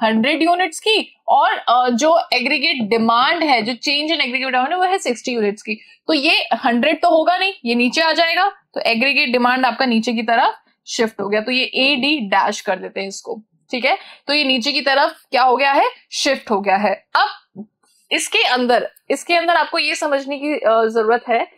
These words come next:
कि यहाँ पे ये वाला जो portion होता है ना, इसी को ही अपन क्या कहते हैं बच्चों? Deficit demand कहते हैं, ठीक है।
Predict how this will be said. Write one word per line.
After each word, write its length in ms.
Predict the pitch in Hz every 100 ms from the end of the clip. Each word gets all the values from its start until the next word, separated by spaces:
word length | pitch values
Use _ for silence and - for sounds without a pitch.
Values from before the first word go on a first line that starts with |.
| - _
कि 240 | 320 403 -
यहाँ 520 | 220 220 220 269 339 262
पे 300 | 254 359 -
ये 340 | 220 202 262
वाला 240 | 294 294 294
जो 140 | 277
portion 420 | 320 240 214 247
होता 200 | 254 208
है 60 | 208
ना, 60 | 240
इसी 280 | 220 254
को 100 | 254
ही 100 | 269
अपन 220 | 226 240 240
क्या 180 | 233 220
कहते 260 | 220 214
हैं 140 | 226 233
बच्चों? 260 | 220 311 330 _ _ 202
Deficit 720 | 208 202 - 220 311 403 - _ _ _ - -
demand 640 | 196 190 214 208 185 185 214
कहते 260 | 165 220
हैं, 280 | 190 233 - _ - - _ _ _ _ _ _ _ _ _ _ _ -
ठीक 160 | 208
है। 140 | 262